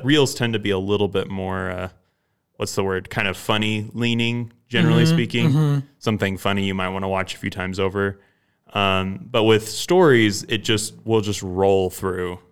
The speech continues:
Speaker 1: the stories and it won't stop. And you can go back and forward, like, you have some control over it, but you don't actually have to, um,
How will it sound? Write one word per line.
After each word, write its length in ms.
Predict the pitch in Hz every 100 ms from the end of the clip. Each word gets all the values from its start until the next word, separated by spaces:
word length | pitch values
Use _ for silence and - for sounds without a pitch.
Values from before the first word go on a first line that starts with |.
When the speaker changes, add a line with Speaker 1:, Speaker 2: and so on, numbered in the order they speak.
| _ _ _
Speaker 1:
the 160 | - 98
stories 520 | - 101 92 87 90
and 80 | 98
it 40 |
won't 200 | 98 92
stop. 440 | - - 90 87 104
And 140 | 113
you 100 | 117
can 340 | - 104 98 92 _ _ _
go 140 | 104 92
back 360 | 107 101 -
and 160 | 98 92
forward, 460 | 135 127 104 92
like, 180 | 95 95
you 60 | 104
have 120 | 101
some 200 | - 98 92
control 600 | 98 92 - 120 113 101
over 260 | 98 92 95
it, 100 | -
but 240 | - - _ _ _ _
you 80 | 113
don't 160 | 107 104
actually 420 | 101 - 98 92
have 440 | - - 101 - -
to, 500 | 101 95 90 90 90 _ _ _ _ _
um, 400 | 95 87 85 90